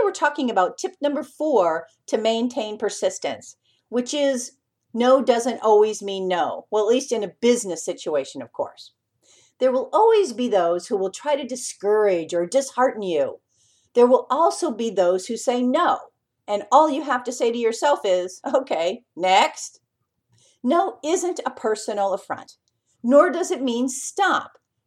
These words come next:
No may simply mean, "This doesn't suit me right now," or,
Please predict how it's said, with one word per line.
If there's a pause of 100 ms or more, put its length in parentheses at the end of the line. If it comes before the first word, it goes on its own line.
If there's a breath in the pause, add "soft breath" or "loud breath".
No
may
simply
mean,
"This
doesn't
suit
me
right
now," (340)
or,